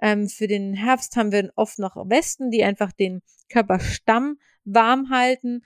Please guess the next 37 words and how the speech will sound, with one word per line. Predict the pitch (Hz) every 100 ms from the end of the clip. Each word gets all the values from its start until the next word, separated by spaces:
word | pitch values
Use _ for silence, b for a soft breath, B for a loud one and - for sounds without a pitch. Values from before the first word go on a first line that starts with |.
| B B B -
ähm, | 208 208 208 202 - _ _ -
aber | 208 202
eben | 214 208
mehr | 214 214
Bewegungsfreiheit | 202 214 262 254 - 240 226 214
bieten | 226 220 220
und | 190
eben | - 202 196
mehr, | 202 202 196 190 _ _ _ _ _ _
ja, | 202 202 -
ne, | 220 220
eben | 240
nicht | 247 -
ganz | 233 247
so | 220
warm | 208 240
sind | 240 220
wie | 208
eine | 185 196
Walkjacke | 185 180 202 277 277
zum | - 233
Beispiel. | 214 220 - 233
Man | 208 196
kann | 226 220
das | 214
dann | 208 190
auch | 196 -
für | -
den | 196 196
Winter | 240 233 196
super | - 277 254
kombinieren, | - 214 196 214 269 240
dass | 214
der | 196
Körperstamm | - 220 202 196 - 220 240 220
wärmer | 220 226 233
ist | 226 -